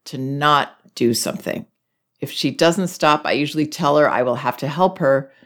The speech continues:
but it just feels like I'm spending so much time on her back.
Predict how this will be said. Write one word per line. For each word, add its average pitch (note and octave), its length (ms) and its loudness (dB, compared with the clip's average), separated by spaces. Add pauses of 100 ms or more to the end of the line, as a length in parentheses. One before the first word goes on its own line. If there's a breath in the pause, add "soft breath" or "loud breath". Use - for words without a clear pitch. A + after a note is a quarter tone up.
(360 soft breath)
but D#3 100 0
it D#3 100 2
just E3+ 240 -2
feels E3+ 240 4
like D3+ 140 2
I'm D3 120 -2
spending D3+ 440 -2
so - 300 0
much F3+ 240 2
time B2+ 580 -4
on B2+ 140 2
her B2+ 140 0
back. - 580 -4